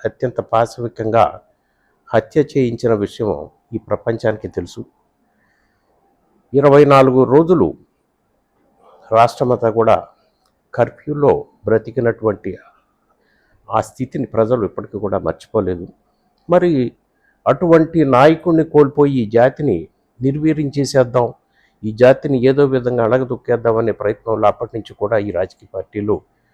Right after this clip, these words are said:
ప్రయత్నిస్తూనే ఉన్నాయి. కానీ కాపులు అమాయకులు, కాపు నాయకత్వంలో ఉన్న వాళ్ళందరూ కూడా చాలా మంచివాళ్ళు. వాళ్ళకి పాపం ఈ రాజకీయాలు, కుట్రలు ఇవేమీ తెలియవు.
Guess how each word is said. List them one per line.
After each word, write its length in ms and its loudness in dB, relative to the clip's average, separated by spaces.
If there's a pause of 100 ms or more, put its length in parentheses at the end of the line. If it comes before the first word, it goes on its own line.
(440)
ప్రయత్నిస్తూనే 640 0
ఉన్నాయి. 320 -2 (1600)
కానీ 180 0
కాపులు 600 4 (180)
అమాయకులు, 520 -2 (960)
కాపు 300 2
నాయకత్వంలో 600 0
ఉన్న 160 -2
వాళ్ళందరూ 440 0
కూడా 240 -4
చాలా 120 -6
మంచివాళ్ళు. 600 -6 (880)
వాళ్ళకి 400 2
పాపం 480 -2 (720)
ఈ 260 -2
రాజకీయాలు, 840 2
కుట్రలు 640 -4 (280)
ఇవేమీ 440 -2
తెలియవు. 600 -6